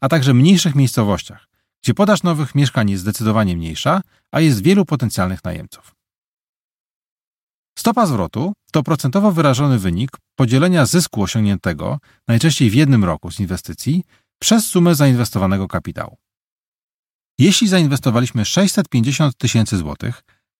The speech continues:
a zysk z naszej inwestycji w ostatnim roku wyniósł czterdzieści pięć tysięcy złotych, osiągnęliśmy stopę zwrotu równą sześć i dziewięćdziesiąt dwie setne procenta.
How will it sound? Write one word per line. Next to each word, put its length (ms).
a 120
zysk 260
z 60
naszej 240
inwestycji 520
w 40
ostatnim 380
roku 240
wyniósł 320
czterdzieści 540
pięć 240
tysięcy 400
złotych, 460
osiągnęliśmy 580
stopę 300
zwrotu 440
równą 280
sześć 360
i 120
dziewięćdziesiąt 500
dwie 120
setne 260
procenta. 480